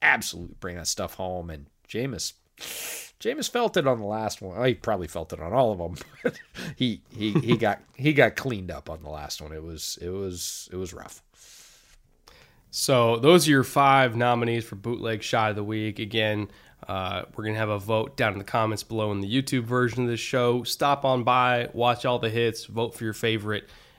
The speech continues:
Speaker 2: and, uh, we'll toast the winner next week. And, uh, with that brings us to our last segment, our week three watch list. These are the three games that we cannot wait to dig into, uh, in week three. Uh,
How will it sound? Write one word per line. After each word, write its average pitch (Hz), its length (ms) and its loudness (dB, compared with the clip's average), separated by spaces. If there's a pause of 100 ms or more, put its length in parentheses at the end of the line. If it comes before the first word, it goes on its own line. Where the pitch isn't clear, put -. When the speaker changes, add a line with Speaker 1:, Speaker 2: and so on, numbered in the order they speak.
(140)
Speaker 2:
and, 98 300 -6
uh, 98 280 -2
we'll 113 120 -6
toast - 340 -2
the 113 60 -6
winner 110 260 0
next 110 380 -4
week. - 320 -4 (580)
And, 113 520 2
uh, 113 220 2
with 113 120 -4
that 180 240 4
brings 127 180 0
us 123 120 -6
to 139 100 -4
our 117 100 0
last 143 400 0
segment, 127 320 0
our 107 180 -2
week 139 460 -4
three 135 640 0
watch 120 420 2
list. 113 220 -2
These 117 220 -2
are 110 40 -2
the 104 60 -4
three 143 280 -2
games 117 440 0
that - 240 -8
we 131 200 -2
cannot 120 920 2 (380)
wait 131 460 2
to 123 80 -2
dig 110 260 -2
into, 101 540 -4 (460)
uh, 98 180 -6
in 98 120 -8
week 98 200 -10
three. 101 680 -6
Uh, - 440 -6